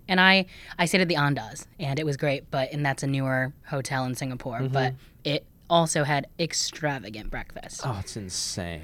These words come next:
Speaker 2: I mean, Asian people, it's all about food. And growing up in Hong Kong, that's one of the foodiest. Everybody is a foodie. Everybody can cook. Everybody knows food. And I mean, Chinese people, there's a saying,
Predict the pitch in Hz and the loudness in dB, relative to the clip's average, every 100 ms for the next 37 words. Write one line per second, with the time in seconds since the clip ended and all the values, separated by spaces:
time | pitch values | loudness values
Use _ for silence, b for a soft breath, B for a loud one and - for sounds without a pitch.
0 | 90 117 127 107 101 131 117 104 98 90 | -6 -4 -4 -4 -2 0 0 -4 -8 -8
1 | - B B - 135 - 117 160 135 107 | -14 B B -4 -4 -2 2 4 4 2
2 | 92 - - 92 85 80 - 135 143 - | -2 -8 -6 -4 -6 -10 -10 -8 -4 4
3 | 190 196 165 123 120 117 - 117 117 135 | 6 6 4 2 0 -2 -2 -6 -4 -6
4 | - 135 139 117 101 - - 139 135 127 | 0 2 2 2 -2 -6 0 2 4 2
5 | 123 - 196 185 180 - 127 113 113 101 | 0 2 6 8 8 6 4 4 0 -4
6 | - 113 117 - - 123 107 85 - b | -6 -4 -4 -6 0 0 0 -6 -14 b
7 | b b 120 147 151 156 151 117 - 123 | b b -2 0 4 2 2 -4 -2 -2
8 | 127 123 120 113 104 107 107 - - 101 | -2 -4 0 -2 -2 -4 -4 -6 -4 -2
9 | 98 95 b b b b - 202 214 202 | -2 -4 b b b b -6 -4 -2 0
10 | 180 190 - 123 - 95 87 85 107 104 | 0 0 0 -4 -4 -6 -6 -6 -6 -6
11 | 101 - - 120 110 90 | -6 -6 0 0 0 -4